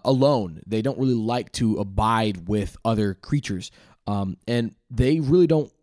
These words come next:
enjoy whenever there are rivals near their lairs, and they'll attack without, um, being provoked,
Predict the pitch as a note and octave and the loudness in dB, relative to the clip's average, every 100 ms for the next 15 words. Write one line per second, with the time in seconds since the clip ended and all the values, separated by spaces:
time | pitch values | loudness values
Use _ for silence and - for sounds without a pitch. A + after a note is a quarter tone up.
0 | - B2+ A2 C3+ E3 C3 B2 A2+ A2+ A2 | -4 -2 2 4 4 2 2 0 0 0
1 | G2+ G2 A2+ D3+ C3 G#2 G#2 G2 G#2 A2+ | 0 -2 -4 -2 -2 -2 -4 -4 -4 -2
2 | D3 G2 G#2 A2 G#2 G#2+ D3 C#3+ A#2+ G#2+ | -2 -4 -4 -4 -4 -4 -4 -4 -2 -4
3 | - _ A2 G2 F#2+ B2+ A#2 - G2 G#2 | -6 _ -6 -6 -4 -2 0 0 0 2
4 | A#2+ - - | 0 0 -14